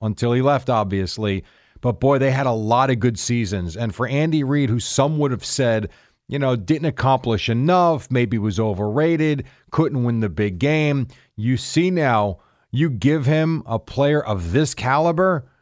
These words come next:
man, there's no stopping this team. They're really, well, I shouldn't say that. Injuries can stop anything, and injuries could certainly stop them. But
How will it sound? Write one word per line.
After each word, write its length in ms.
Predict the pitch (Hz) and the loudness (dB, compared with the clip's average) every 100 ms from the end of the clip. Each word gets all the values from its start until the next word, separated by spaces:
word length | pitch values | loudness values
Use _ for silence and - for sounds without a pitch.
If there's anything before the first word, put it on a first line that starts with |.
| _ - | _ -4
man, 300 | 113 127 127 | -2 0 0
there's 240 | 151 170 | 0 2
no 100 | 180 | 0
stopping 420 | 151 147 135 156 | 2 2 2 2
this 200 | 147 120 | 0 -2
team. 340 | - 110 90 87 | -2 -2 -2 -2
They're 160 | 143 | 0
really, 380 | 139 160 143 131 - | 2 2 0 -4 -2
well, 240 | 135 135 - | 0 0 0
I 100 | 113 | -4
shouldn't 260 | - 120 | -4 -6
say 160 | 101 101 | -2 -2
that. 220 | 85 78 - | -2 -6 -2
Injuries 480 | 170 165 127 113 98 | 0 2 0 -2 -2
can 120 | 113 | -4
stop 320 | 101 123 104 | -2 0 0
anything, 520 | 127 127 110 104 95 107 | 0 0 -2 -2 -4 -2
and 100 | 117 | -2
injuries 340 | 117 123 120 | 0 -2 -2
could 200 | - 110 | -4 -4
certainly 420 | - 135 127 113 | -2 -4 -2 -4
stop 380 | 87 - 120 87 | -4 0 0 0
them. 400 | 90 131 92 80 _ _ _ - | 0 0 0 -4 _ _ _ -14
But 420 | 101 117 107 - | -4 -2 -2 -4